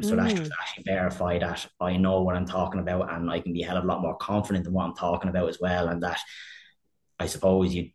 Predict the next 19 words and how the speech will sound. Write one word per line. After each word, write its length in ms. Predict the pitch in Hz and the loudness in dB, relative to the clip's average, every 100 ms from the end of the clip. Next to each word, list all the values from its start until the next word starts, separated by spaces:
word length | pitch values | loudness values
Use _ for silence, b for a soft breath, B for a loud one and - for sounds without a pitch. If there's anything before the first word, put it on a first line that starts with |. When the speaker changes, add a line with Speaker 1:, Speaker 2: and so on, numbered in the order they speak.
| - | 0
Speaker 1:
don't 240 | 98 101 | 2 4
want 180 | 92 95 | 4 2
to 60 | 92 | 2
be 280 | 90 90 - | 0 -2 -6
sharing 480 | - 92 92 92 90 | -4 2 4 4 4
misinformation 800 | 90 95 90 90 90 90 90 90 | 2 2 0 0 0 0 0 -4
or 80 | 82 | -4
bad 260 | 87 92 | -2 0
information. 840 | 92 92 92 87 92 92 92 90 85 | 0 0 -2 0 0 0 0 -2 -2
Everyone 280 | 95 92 92 | 0 0 0
can 100 | 92 | -2
be 60 | 85 | -2
very 200 | 87 85 | -2 0
biased 440 | 90 92 92 - | 0 2 2 0
with 100 | 85 | -6
this 180 | 90 - | -6 -2
sort 200 | 95 87 | 0 0
of 80 | - | -2
stuff. 440 | - 90 - - | 0 0 -2 -8